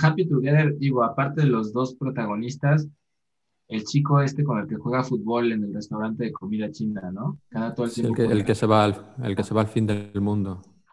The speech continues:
Speaker 1: Sí, ese personaje me gustó, me gustó
Speaker 2: Es
Speaker 1: mucho.
Speaker 2: brutal, brutal.
Speaker 1: En Fallen Angels, el mudo me fascinó, ¿no? Ese, ese, ese pinche mudo es la, es la neta, el que no hablaba nada.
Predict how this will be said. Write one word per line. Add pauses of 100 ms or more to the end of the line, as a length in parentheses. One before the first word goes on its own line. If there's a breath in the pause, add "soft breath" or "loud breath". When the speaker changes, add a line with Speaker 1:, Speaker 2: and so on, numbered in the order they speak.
(160)
Speaker 1:
Sí,
ese
personaje
me
gustó,
me
gustó
Speaker 2:
Es
Speaker 1:
mucho.
Speaker 2:
brutal, (400)
brutal.
Speaker 1:
En
Fallen
Angels,
el
mudo
me
fascinó,
¿no?
Ese,
ese,
ese (120)
pinche
mudo
es
la,
es
la
neta,
el
que
no
hablaba
nada.